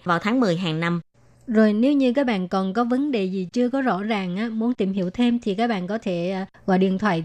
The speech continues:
Speaker 2: tới, à, Học viện Văn học nha. Số điện thoại là, tại vì ở Đài Bắc mà cho nên các bạn nhớ cái mã vùng là không hai. Rồi số điện thoại là ba ba sáu sáu bốn không bốn bốn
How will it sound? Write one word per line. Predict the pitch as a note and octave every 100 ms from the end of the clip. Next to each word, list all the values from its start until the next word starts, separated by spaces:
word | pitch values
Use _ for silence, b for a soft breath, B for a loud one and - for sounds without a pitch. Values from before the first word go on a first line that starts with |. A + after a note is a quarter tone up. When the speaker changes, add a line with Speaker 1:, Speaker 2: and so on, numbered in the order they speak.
| -
Speaker 2:
tới, | G#3 A3+ C4
à, | A3+ G#3
Học | G3+ -
viện | G3 F3+
Văn | G3+ A3
học | A3+ F3+ G3+
nha. | A3+ A3+ - -
Số | - A#3+
điện | B3+ F#3
thoại | F#3 F#3 E3+
là, | E3+ E3 E3+ - -
tại | - F3+
vì | F#3
ở | F#3 A3
Đài | G3
Bắc | F#3+ C4+ A#3
mà | F#3+
cho | F3 G3+
nên | G3+ G#3+
các |
bạn | A3+ F3 F3
nhớ | F#3+ A3
cái | B3
mã | A3+ F#3+
vùng | G3+ F#3
là | F3
không | - A3+ A3
hai. | A#3 A3+ G#3+ b b b b
Rồi | F#3 F3+
số | E3+ A3+
điện | B3 G3
thoại | E3+
là | E3 -
ba | A#3 G#3+ G#3+
ba | A3 G#3 G3
sáu | - G#3+ A#3+
sáu | - G3 G#3+ C#4+ _ -
bốn | G#3 A3+ -
không | A3 G3 G3
bốn | F#3 A#3 A3
bốn | G#3